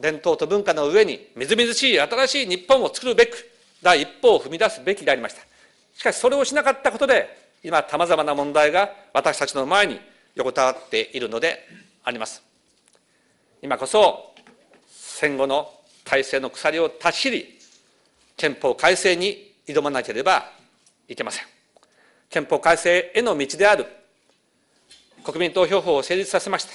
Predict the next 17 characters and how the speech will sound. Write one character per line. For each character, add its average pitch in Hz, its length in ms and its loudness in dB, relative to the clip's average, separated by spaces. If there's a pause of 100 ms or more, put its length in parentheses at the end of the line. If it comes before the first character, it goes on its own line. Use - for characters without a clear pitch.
(320)
今 262 180 0
こ 214 100 4
そ 190 100 -2
こ 190 120 -4
の 214 100 0 (200)
橋 269 140 4
を 226 40 8
渡 226 200 6
っ 262 140 -2
て、 254 160 8 (2250)
憲 147 260 -4
法 135 80 0
を - 400 -2 (720)
私 135 220 -4
た 131 80 -8
ち 127 80 -14
の 123 240 -8